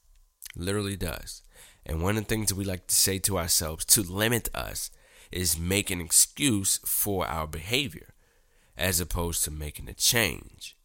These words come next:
You see what I'm saying? Now, when you don't make a change and you're not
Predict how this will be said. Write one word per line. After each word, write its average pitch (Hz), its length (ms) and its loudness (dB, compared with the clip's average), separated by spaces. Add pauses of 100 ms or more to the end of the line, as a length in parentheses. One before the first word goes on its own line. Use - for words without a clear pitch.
You 80 120 -6
see - 160 4
what 90 60 -2
I'm 85 80 -6
saying? 95 400 -2 (360)
Now, 95 520 2
when 107 180 0
you 104 100 2
don't 135 420 4
make 160 220 4
a 117 60 -4
change 98 880 4 (720)
and 90 140 0
you're 92 100 4
not 123 200 6